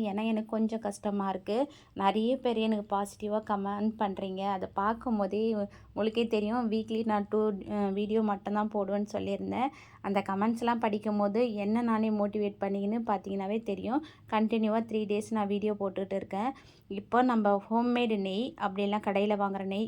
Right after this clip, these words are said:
எது வேணாலும் யூஸ் பண்ணிக்கலாம். டேஸ்ட் ஒரே மாதிரி தான் இருக்கும். இதுல வந்து ஒரு ட்ரையான பவுல் எடுத்துக்கலாம். அந்த பவுல்ல இருநூறு கிராம் அளவுக்கு நெய் எடுத்துட்டு,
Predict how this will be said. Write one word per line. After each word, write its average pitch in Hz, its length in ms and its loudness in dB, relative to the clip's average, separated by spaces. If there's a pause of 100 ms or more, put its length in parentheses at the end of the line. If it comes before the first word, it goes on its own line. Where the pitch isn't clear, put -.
(120)
எது 190 220 -2
வேணாலும் 214 380 2
யூஸ் 208 200 -4
பண்ணிக்கலாம். 202 520 -2
டேஸ்ட் 202 340 -2
ஒரே 190 240 -2
மாதிரி 190 300 -4
தான் 190 180 -2
இருக்கும். 202 320 -2 (420)
இதுல 208 240 4
வந்து 202 300 2
ஒரு 254 180 2
ட்ரையான 202 400 2 (320)
பவுல் 196 300 4
எடுத்துக்கலாம். 190 600 -2 (380)
அந்த 220 280 4
பவுல்ல 202 400 2 (200)
இருநூறு 233 500 2
கிராம் 208 320 2
அளவுக்கு 190 460 -2 (200)
நெய் 202 300 0 (1120)
எடுத்துட்டு, 214 540 0